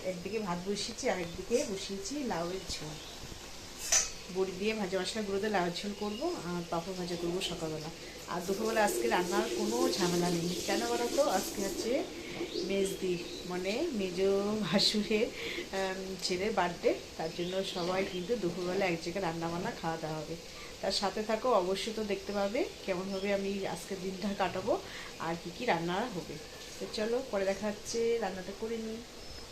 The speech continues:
আর মেয়ের কিন্তু আজকে স্কুল আছে, ওর জন্য সকাল সকাল উঠেই কাজবাজ সেরে রান্না বসিয়ে দিয়েছি। চলো, পরে দেখা হচ্ছে। এই যে লাউয়ের ঝোল বসিয়েছি, এখানে বড়ি দিয়েছি একটু ভেজে, আর কাঁচা লঙ্কা দিয়েছি, জিরে ফোড়ন দিয়েছি,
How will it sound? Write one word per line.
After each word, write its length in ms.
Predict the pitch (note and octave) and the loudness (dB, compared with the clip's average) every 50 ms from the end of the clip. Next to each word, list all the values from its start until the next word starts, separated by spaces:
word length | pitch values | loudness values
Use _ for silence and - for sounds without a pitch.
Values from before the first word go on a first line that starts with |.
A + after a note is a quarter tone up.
| - - - - - - - - - - | -12 -14 -14 -12 -12 -12 -12 -10 -8 -8
আর 80 | F3+ F#3+ F#3+ | -6 -4 0
মেয়ের 140 | G3 G3+ G#3 | 2 2 2
কিন্তু 140 | G#3 G#3 G#3 G#3+ G#3+ G#3 | 2 2 2 2 2 0
আজকে 140 | - - G#3+ G3 - - | 0 0 -2 -2 -2 -4
স্কুল 160 | - F#3 F3 E3+ | -4 -2 0 0
আছে, 160 | E3+ - - E3+ E3+ - - D#3+ | 0 -2 -4 -4 -6 -6 -6 -6
ওর 60 | F3+ F3 | -4 -2
জন্য 140 | F#3 F#3+ G#3 A3+ A3+ A3 | -2 -2 -2 -2 -2 -2
সকাল 160 | F#3+ F3 F3 - | -2 -2 -2 -4
সকাল 160 | G3+ F#3+ G3 G3 G3 | -2 -2 0 0 0
উঠেই 200 | G3 - A#3 A#3+ A#3 G#3 | 0 0 0 0 2 2
কাজবাজ 280 | F3+ F3 F3 F#3+ F#3+ - - | 0 2 2 0 0 0 0
সেরে 160 | A3 A3+ D4 C4+ | 2 2 4 4
রান্না 160 | F#3+ F3 F3 E3 | 4 2 0 0
বসিয়ে 220 | D#3+ D#3+ - F3 E3 | -2 -2 -4 -4 -2
দিয়েছি। 260 | E3 E3+ E3+ - - E3 - - - - - - - - - - - - - | -2 -2 -2 -4 -8 -10 -10 -10 -12 -10 -10 -10 -10 -10 -12 -12 -12 -12 -8
চলো, 140 | - F#3+ F#3+ F#3 F#3 | -6 -6 -6 -4 -4
পরে 140 | F#3 F3 F3+ F3 | -4 -2 -2 -2
দেখা 160 | F3 - - F3 | -2 -2 -4 -4
হচ্ছে। 220 | - - - - - - - - - - - - - - - - - - - - - - - - - G#3+ | -4 -4 -4 -6 -6 -8 -10 -14 -10 -2 0 2 2 2 0 -2 -2 -2 -2 -2 -2 -2 -2 -2 -2 -2
এই 60 | G#3+ G#3 | 0 0
যে 80 | G#3+ G#3 - - - - A3 G#3+ | 2 2 4 4 4 4 6 8
লাউয়ের 220 | G#3+ G#3+ G#3+ G#3+ F#3+ | 10 10 10 10 8
ঝোল 140 | - A3+ A#3 A3 G#3 | 6 4 4 6 4
বসিয়েছি, 420 | G#3+ G#3+ - - A#3+ A#3 - - E4+ - B3 - - - - - - - - G3 | 4 6 8 6 6 6 6 6 6 6 6 6 2 0 -2 -8 -8 -2 -2 0
এখানে 240 | F#3 A3+ G#3 A3 A3 A3+ A3 A3+ A3 G3+ G3+ | 2 4 6 8 10 10 10 10 8 8 6
বড়ি 180 | G3+ G#3 A#3 A#3 A#3 | 6 6 8 6 8
দিয়েছি 240 | A#3 A3+ A3 - A#3+ A3+ | 6 6 6 4 0 0
একটু 140 | - - B3 A#3 A3+ | 2 2 4 6 6
ভেজে, 260 | A3 G#3+ G#3+ - D#4 C#4+ A3+ G#3 | 6 6 8 8 8 8 10 8
আর 200 | G3+ G3 G3 F#3+ F#3+ - | 8 8 8 6 8 6
কাঁচা 180 | F#3 F#3 F#3 G3+ G3+ | 6 6 6 2 0
লঙ্কা 240 | G3+ G3+ G3 G#3 G3 F#3+ | 0 2 4 2 2 4
দিয়েছি, 280 | G3+ G#3 G3+ G3+ - - D4+ B3 F#3+ | 2 0 2 2 4 4 2 2 2
জিরে 200 | G3+ F#3+ F#3+ F#3+ - | 2 2 2 2 2
ফোড়ন 160 | G#3 G3 G3 G3 G3 | 0 -2 0 2 2
দিয়েছি, 260 | G3+ G3+ G3+ - | 2 2 2 0